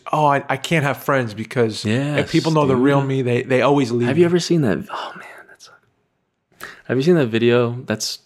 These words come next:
Speaker 2: that, that was really sad. But, uh, there's that one YouTube video that's, like, this girl that's, like, uh, I think she's in, like, high school or beginning college. And the video's just called, like, "I Have No Friends."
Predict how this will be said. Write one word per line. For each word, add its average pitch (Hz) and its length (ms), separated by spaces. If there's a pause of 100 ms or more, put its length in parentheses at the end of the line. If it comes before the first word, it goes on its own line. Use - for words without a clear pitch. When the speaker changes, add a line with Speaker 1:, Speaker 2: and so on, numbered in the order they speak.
(120)
Speaker 2:
that, - 140
that 117 80
was - 100
really - 100
sad. - 240 (800)
But, 90 160
uh, 90 240 (840)
there's 107 140
that 113 100
one 147 180
YouTube 107 280
video 90 280
that's, 87 200
like, 104 120
this 90 140
girl 98 720
that's, - 260
like, 87 260
uh, 85 300
I - 480
think 113 100
she's 98 180
in, 87 60
like, 67 140
high - 240
school 95 440
or 80 200 (120)
beginning 92 340
college. 82 460 (920)
And 104 180
the 101 60
video's 123 260
just 104 160
called, 90 540
like, - 280 (320)
"I 82 120
Have 92 260
No 80 140
Friends." - 400